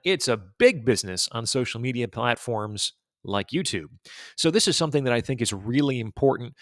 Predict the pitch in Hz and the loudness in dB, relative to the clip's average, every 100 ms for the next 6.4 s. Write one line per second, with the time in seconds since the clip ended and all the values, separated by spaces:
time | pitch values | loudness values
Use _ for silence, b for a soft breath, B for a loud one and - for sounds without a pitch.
0 | b b - 107 - 120 - 113 104 95 | b b -6 -2 2 2 0 -4 -4 -4
1 | - 135 147 151 - - 143 - 156 139 | -2 0 0 -2 -4 0 0 0 -2 -2
2 | 123 - 120 107 104 107 107 147 170 123 | -2 2 2 2 -2 -4 -2 0 2 0
3 | - 113 107 110 - b - 151 143 - | 2 2 2 -2 -8 b -6 -2 -2 -2
4 | 143 123 131 120 117 104 104 98 104 107 | -4 -2 -2 -2 -2 0 0 0 -6 -6
5 | 98 95 90 82 82 80 85 - 87 - | -4 -4 -6 -8 -8 -8 -10 -10 -8 -4
6 | 120 113 - - | -2 -2 -4 -10